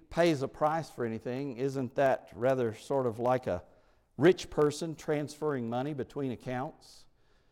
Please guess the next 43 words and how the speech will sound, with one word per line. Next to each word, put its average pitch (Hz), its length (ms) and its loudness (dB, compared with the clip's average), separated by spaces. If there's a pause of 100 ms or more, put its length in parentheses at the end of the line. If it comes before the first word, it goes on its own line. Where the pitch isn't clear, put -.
(760)
I - 40 -8
mean, 139 160 4
what's 165 220 6
he 151 100 2
really 143 320 4
out 143 240 4
anyway 101 580 0
if 90 160 -10 (120)
one 135 180 0
of 127 60 -2
his 113 140 0
businesses 107 680 -2
buys 113 380 -4
something 98 440 -10
from 110 180 -10
one 117 140 -6
of 117 80 -10
his 131 100 -8
other 156 220 0
businesses, 92 760 -6
right? 202 280 -4 (1300)
It's 147 140 0
all 226 160 4
still 123 240 2
his, 214 680 0
isn't 156 240 -2
it? - 120 -18 (1600)
Well, 254 300 2 (120)
in 202 200 0
one 202 220 4
sense, - 800 -8 (180)
perhaps 113 460 -4
so. 90 320 -4
But 151 160 4
as 175 180 6
I 170 100 6
said 214 240 0
at 185 100 -6
the 156 60 -8
beginning 160 360 -2
of 139 80 -2
this 139 140 -2
sermon, 165 420 -2